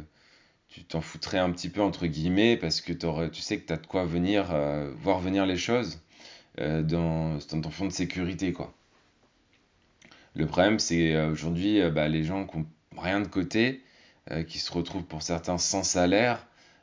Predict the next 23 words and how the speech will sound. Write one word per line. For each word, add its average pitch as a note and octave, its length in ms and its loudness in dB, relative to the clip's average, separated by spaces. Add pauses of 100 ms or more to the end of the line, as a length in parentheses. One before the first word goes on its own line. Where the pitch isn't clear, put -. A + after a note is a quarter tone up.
(120)
euh, D#2+ 220 -2
là, F2+ 160 4
clairement, F#2 320 0
ça G#2+ 140 0
va D#2+ 60 0
être D#2 120 -8
très - 220 -6
compliqué, G2 800 2
euh, D#2+ 140 2
pour E2+ 380 -4
eux, G#2+ 120 2
malgré, F2+ 560 0
euh, E2 160 0 (420)
les E2 140 -2
éventuelles F2+ 400 0 (240)
aides F#2+ 180 2
de F2 120 2
l'État, F2 380 4
ça E2 240 -6
peut F#2 220 -4
être G2 180 -2
compliqué, D#2+ 480 -8
quoi. D#2 140 -16